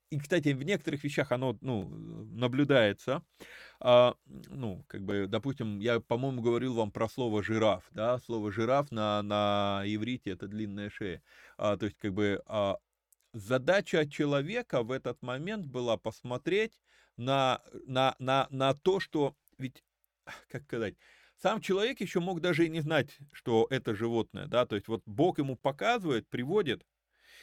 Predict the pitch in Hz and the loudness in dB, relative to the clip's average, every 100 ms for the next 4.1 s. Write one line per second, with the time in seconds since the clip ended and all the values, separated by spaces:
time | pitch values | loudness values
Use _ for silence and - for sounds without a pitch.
0 | - - 143 165 196 202 233 - 143 170 | -16 -8 -2 2 2 2 -2 -6 -6 -2
1 | 180 220 269 175 196 165 165 151 190 190 | 0 0 -4 -2 -2 -2 -4 -2 -2 -2
2 | - 151 160 - 165 165 - 160 147 139 | 0 2 2 4 2 2 -2 0 2 2
3 | 147 170 175 151 135 139 131 120 113 87 | 0 0 -2 -6 -8 -6 -6 -4 -6 -8
4 | - | -14